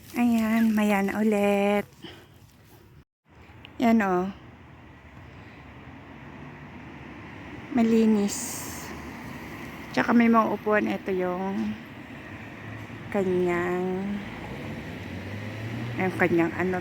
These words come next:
tawag na to? Yung fine tree. Sorry, mali lang. O, yan. Tapos doon sa kabila, simbahan Orthodox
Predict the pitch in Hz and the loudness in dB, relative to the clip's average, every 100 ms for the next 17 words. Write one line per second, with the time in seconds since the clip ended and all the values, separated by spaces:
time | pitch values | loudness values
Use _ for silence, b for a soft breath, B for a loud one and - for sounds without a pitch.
0 | - 180 175 175 165 - 185 202 - - | 0 0 0 0 0 0 -2 -4 -6 -8
1 | - - - - - - - 226 220 240 | -8 -8 -10 -12 -12 -10 0 2 6 8
2 | 226 220 220 - 202 196 185 190 190 - | 8 6 0 -2 0 0 -2 -4 -8 -10
3 | - 185 190 196 180 165 170 175 170 170 | -10 -8 -8 -6 -6 -4 -4 -4 -4 -4
4 | 175 165 165 165 156 160 - - - - | -4 -2 -2 -2 -4 -6 -8 -8 -12 -12
5 | - - - - - - 180 175 170 165 | -14 -14 -16 -16 -16 -10 -4 0 0 0
6 | 160 165 170 170 - - - - - - | 0 -2 -6 -10 -16 -18 -18 -16 -16 -12
7 | - 233 - 214 214 - - 202 196 180 | -6 -4 0 2 0 -2 -4 -2 -2 -2
8 | 185 185 190 - - - - - B B | -2 -4 -6 -10 -16 -18 -18 -18 B B
9 | B B - - 208 208 202 196 190 196 | B B -12 -6 -2 0 2 2 0 0
10 | 185 180 185 180 175 175 185 165 175 - | 0 0 0 -4 -4 -6 -6 -8 -8 -10
11 | - - - | -14 -12 -12